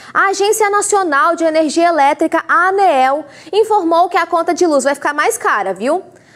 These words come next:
A conta de luz terá acréscimo de um real e oitenta e oito centavos a cada cem quilowatts-hora consumido no mês de julho. A cobrança adicional vai ocorrer por causa do acionamento da bandeira tarifária amarela.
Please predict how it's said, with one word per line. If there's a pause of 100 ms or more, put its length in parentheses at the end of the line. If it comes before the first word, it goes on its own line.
(140)
A
conta
de
luz
terá
acréscimo
de
um
real
e
oitenta
e
oito
centavos
a
cada
cem
quilowatts-hora
consumido
no
mês
de
julho. (460)
A
cobrança
adicional (220)
vai
ocorrer
por
causa
do
acionamento
da
bandeira
tarifária
amarela.